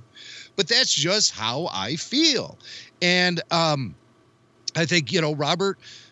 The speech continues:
still cashes in on his legacy enough to the point where he should legitimize it and reform Led Zeppelin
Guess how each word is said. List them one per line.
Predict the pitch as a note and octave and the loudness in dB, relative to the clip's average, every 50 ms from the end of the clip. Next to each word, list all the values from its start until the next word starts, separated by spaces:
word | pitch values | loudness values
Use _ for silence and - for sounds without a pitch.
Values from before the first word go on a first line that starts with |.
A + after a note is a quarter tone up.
| _ _ _ _ _ - | _ _ _ _ _ -8
still | - - - - - - D#3+ F3+ F3+ F3+ F3+ F3+ F3 D#3+ C#3+ _ _ _ _ _ _ - | 0 2 2 2 4 2 2 2 2 2 2 0 -2 -4 -10 _ _ _ _ _ _ -12
cashes | - - E3+ E3+ D#3 - - E3+ B2 C3 | -4 -2 0 2 2 4 4 4 4 4
in | D3 E3+ F3 E3+ D#3+ D3+ | 4 4 2 2 0 -2
on | - D#3+ D3+ D3+ | -2 -2 -2 -2
his | C#3 B2 D3+ C#3 - | 0 0 2 2 2
legacy | A#2+ C3 D3 D3 B2+ C3+ B2+ - - C3+ C3 C3+ C3+ B2+ - _ _ _ - | 2 2 0 0 0 2 4 4 4 4 0 -2 -4 -6 -10 _ _ _ -2
enough | E3 D3 D3+ D#3+ E3 C#3+ G#2 - - - - - _ _ - - _ - | 0 2 2 4 2 2 0 -2 -6 -18 -20 -20 _ _ -20 -20 _ -6
to | - D#3+ | -2 -2
the | D3 D#3 | 0 -2
point | - - - E3+ F3 F3+ F3+ | -2 -4 -4 -2 -2 -2 -4
where | F3 E3 D3 C3+ | -2 -2 -2 -2
he | B2 - E3 | -2 -4 0
should | D3 - - D#3 B2 | 2 2 2 2 0
legitimize | A#2+ B2 B2+ A2+ - - G3 A3+ A#3+ G#3+ D#3+ C3+ B2 B2 A#2+ A2 A2 A#2 | -2 -4 -2 2 2 4 4 4 2 2 0 0 -2 -2 -2 -2 -2 0
it | A2 A2 A2+ - _ - - - _ _ - | -2 -4 -4 -8 _ -20 -20 -20 _ _ 0
and | D3+ D3+ C#3+ C#3 C3+ | 2 2 4 2 2
reform | C3+ C3 B2 - - C3+ A#2 A2+ A2 G#2+ | 0 0 0 -2 -2 -2 0 0 0 0
Led | G2+ G2 F#2+ E2+ | 0 -2 2 2
Zeppelin | - G2+ E2+ E2 - F2 F2 E2+ D#2 | 2 2 0 -4 -2 -2 -2 -2 -4